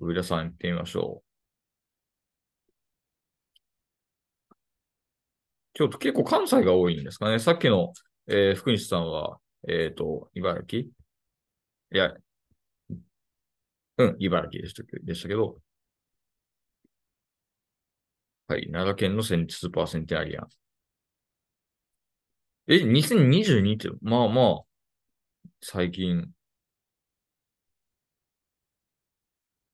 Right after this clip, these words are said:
県庁の職員をされてる。へえ。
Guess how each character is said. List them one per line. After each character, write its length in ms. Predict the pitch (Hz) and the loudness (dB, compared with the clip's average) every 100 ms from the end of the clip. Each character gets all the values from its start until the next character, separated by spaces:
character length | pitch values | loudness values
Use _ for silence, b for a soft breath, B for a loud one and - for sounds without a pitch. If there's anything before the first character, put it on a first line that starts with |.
| _ _ _ _ _ - | _ _ _ _ _ -12
県 300 | - 180 190 | -2 0 2
庁 220 | 151 95 | 2 2
の 220 | 82 - - | 0 -6 -14
職 320 | - - - 127 | -20 -20 -10 -6
員 200 | 107 87 | -6 -8
を 40 | |
さ 120 | - | -8
れ 100 | - | -10
て 120 | - - | -10 -14
る。 60 | - - _ _ _ _ _ _ _ _ _ _ _ _ _ _ _ _ _ _ _ _ _ _ _ | -14 -20 _ _ _ _ _ _ _ _ _ _ _ _ _ _ _ _ _ _ _ _ _ _ _
へ 80 | 78 | -2
え。 1200 | 80 78 80 85 90 90 92 95 95 95 92 92 | 0 2 2 4 4 4 2 2 0 -2 -4 -6